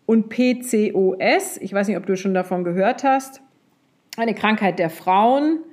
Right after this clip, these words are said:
ähm, wo charakteristisch ist für, sind eben chronische Zyklusstörungen, zu viel männliche Hormone, Damenbart, ähm, Haarverlust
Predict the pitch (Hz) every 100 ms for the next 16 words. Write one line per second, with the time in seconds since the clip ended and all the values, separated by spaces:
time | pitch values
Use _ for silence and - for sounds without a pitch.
0 | - _ _ _ _ _ _ 226 220 214
1 | 214 214 214 214 208 208 185 208 220 214
2 | 233 214 233 240 233 277 269 247 208 220
3 | 220 - 226 202 202 208 202 202 196 226
4 | 233 220 196 190 - 311 269 247 240 -
5 | 214 214 202 202 196 202 202 - 214 -
6 | 220 202 247 285 294 285 240 240 226 240
7 | 262 294 285 285 285 277 220 196 214 240
8 | 220 208 196 196 196 202 202 - - -
9 | 185 180 175 180 185 233 294 254 233 247
10 | 269 -